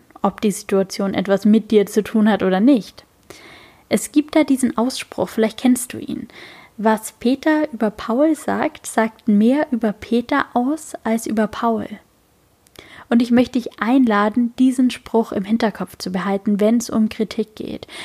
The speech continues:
Denn manchmal passiert es, und das ist kein bewusstes Verhalten, keine bewusste Entscheidung, dass wir am anderen, am Partner, das ablehnen, was wir an uns selbst ablehnen.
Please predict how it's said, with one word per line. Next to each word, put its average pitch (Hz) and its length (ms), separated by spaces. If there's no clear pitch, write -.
Denn 233 240
manchmal 311 560
passiert 302 600
es, 240 240
und 214 160
das 208 120
ist 226 260
kein 269 420
bewusstes 254 560
Verhalten, 226 720
keine 240 760
bewusste 220 540
Entscheidung, 208 760
dass - 220
wir 226 140
am 208 120
anderen, 240 460
am 240 180
Partner, 262 760
das 269 280
ablehnen, 202 720
was 202 200
wir 208 100
an 202 140
uns 196 240
selbst 196 580
ablehnen. 180 560